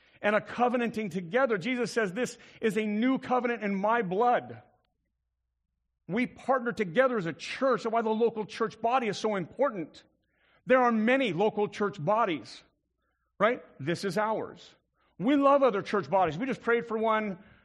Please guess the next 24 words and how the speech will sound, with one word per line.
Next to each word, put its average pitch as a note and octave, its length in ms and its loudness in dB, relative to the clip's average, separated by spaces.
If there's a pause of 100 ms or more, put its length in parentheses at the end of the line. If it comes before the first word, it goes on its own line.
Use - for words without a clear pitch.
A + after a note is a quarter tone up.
(100)
just - 260 -4
earlier A3+ 360 2
in G#3 120 0
this G3+ 160 -2
service. A#3 460 0
We A#3 140 -2
pray A3 240 0
for G3 160 -4
many. F#3+ 500 -2 (720)
We B3 80 0
love G#3+ 340 4
them. C#3+ 240 -8 (1040)
But F#3 100 0
we A#3 180 -2
covenant F3+ 480 -2
together. D#3 680 -6 (560)
And E3+ 160 -4
communion G#3+ 440 0
is D3 100 -8
where F#3+ 120 0
we F#3 140 -2
renew F3 560 -2
that F3 180 -2
covenant. G#3+ 400 -2